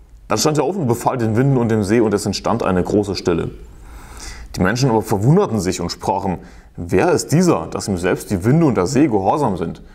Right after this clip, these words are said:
<laughs> Wo man sich fragt, was ist das für eine Frage?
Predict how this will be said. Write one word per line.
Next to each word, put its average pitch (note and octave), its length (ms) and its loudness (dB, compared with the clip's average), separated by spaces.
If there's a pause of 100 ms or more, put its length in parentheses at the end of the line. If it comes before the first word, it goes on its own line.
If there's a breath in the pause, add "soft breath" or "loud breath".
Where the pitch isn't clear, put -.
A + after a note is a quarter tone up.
(180 soft breath)
<laughs> - 320 -12
Wo A2 160 2
man C3+ 160 4
sich A#2 120 -2
fragt, A#2 280 -4 (500)
was G#2 360 -4
ist - 80 -2
das - 100 -2
für C3 120 0
eine G2 140 2
Frage? A2 440 -2